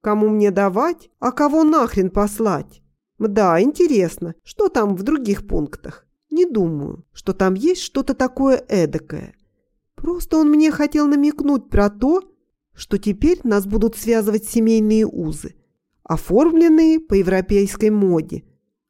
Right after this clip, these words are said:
а не отношения, где я представляю интимные услуги за деньги. «Привет, пупс!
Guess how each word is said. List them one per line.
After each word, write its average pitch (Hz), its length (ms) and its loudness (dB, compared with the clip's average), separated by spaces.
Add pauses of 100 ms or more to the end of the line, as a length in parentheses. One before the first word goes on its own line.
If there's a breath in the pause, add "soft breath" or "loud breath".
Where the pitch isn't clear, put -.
(100)
а 359 120 -2
не 339 140 4
отношения, 311 840 -2 (360)
где 185 220 0
я 196 100 4
представляю 247 720 0
интимные 220 460 -2
услуги 208 460 -2
за 208 200 0
деньги. 160 580 -4 (1300)
«Привет, 240 500 0
пупс! - 400 0